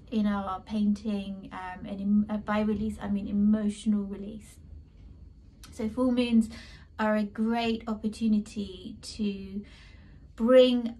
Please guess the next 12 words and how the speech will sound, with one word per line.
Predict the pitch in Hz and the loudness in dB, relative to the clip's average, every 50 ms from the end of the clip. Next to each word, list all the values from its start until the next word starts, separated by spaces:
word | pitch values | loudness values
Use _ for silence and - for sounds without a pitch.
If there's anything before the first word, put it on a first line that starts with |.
| - - | -4 0
up | 233 220 233 262 294 - - - - - - 226 - | 2 4 4 4 2 0 -4 -10 -16 -18 -18 -14 -8
and, | - 226 214 208 214 208 208 202 202 208 208 202 196 - - - - | -4 -2 0 2 2 2 2 2 4 4 4 2 2 -2 -14 -14 -10
um, | - 220 202 196 196 196 202 202 202 202 202 196 202 202 220 226 - - - - - - - - - - - - - - - - - | -6 -4 -4 -2 -2 -2 -4 -2 -2 -2 -2 -2 -2 -2 -4 -6 -10 -18 -20 -20 -20 -20 -20 -20 -20 -20 -20 -20 -20 -20 -20 -16 -10
what's | 233 220 220 - - - | -8 -8 -8 -10 -10 -8
the | - 214 | -6 -4
word, | 208 202 196 190 185 185 190 202 - - - - | -4 -4 -4 -6 -8 -8 -10 -12 -14 -14 -10 -6
excavate, | 240 247 240 - - - - - 233 202 208 202 214 233 247 - - - - - - - - - - - - - - | -6 -6 -6 -8 -16 -14 -8 -6 -4 -2 0 0 0 -2 -4 -6 -12 -16 -18 -16 -16 -16 -18 -20 -20 -20 -16 -10 -4
um, | 226 214 208 208 202 202 202 | -2 0 2 2 2 0 0
emotions | 208 220 208 214 220 220 226 220 - - 214 220 214 208 202 - | 4 4 6 6 6 4 0 -2 -2 0 4 4 4 4 2 0
that | - 202 202 - | -4 -6 -4 0
maybe | 208 208 214 220 226 208 214 214 208 208 208 - - - | 0 2 2 2 2 2 2 0 0 -2 -4 -6 -14 -10
through, | - 220 214 220 214 208 | -4 -2 -2 -2 -2 -4